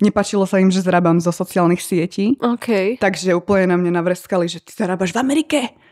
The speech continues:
Speaker 1: A hovorí mi: „Nie, že proste nie, že ja tieto peniaze som zarobila proste na Slovensku a
Speaker 2: Mhm.
Speaker 1: kdekoľvek na svete, kde som, lebo to sú sociálne siete.“
Speaker 2: Hej.
Speaker 1: Im sa to nepáčilo proste.
Speaker 2: Mhm.
Speaker 1: Tak ma zadržali na päť hodín, eh, na imigračnom, zobrali mi telefón.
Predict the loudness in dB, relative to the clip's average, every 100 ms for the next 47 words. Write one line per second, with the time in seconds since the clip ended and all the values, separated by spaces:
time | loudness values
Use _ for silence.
0 | _ _ _ -8 -4 -2 -2 -2 -2 0
1 | 0 2 2 4 4 4 2 2 2 0
2 | 0 2 2 2 2 0 -2 -6 0 2
3 | 4 2 0 2 2 2 2 0 0 -4
4 | 0 0 2 4 4 2 0 2 0 2
5 | 2 4 2 0 0 0 0 0 2 2
6 | 2 0 -4 -8 -10 -12 -2 2 4 4
7 | 4 2 2 2 2 -2 -6 -8 -4 2
8 | 2 2 -2 -4 -6 -6 -10 -10 -10 -4
9 | -2 0 0 2 2 4 4 2 0 2
10 | 2 2 2 0 2 2 2 2 2 2
11 | 0 0 2 4 4 4 4 0 -2 0
12 | 0 2 2 2 2 2 0 0 -4 -8
13 | -8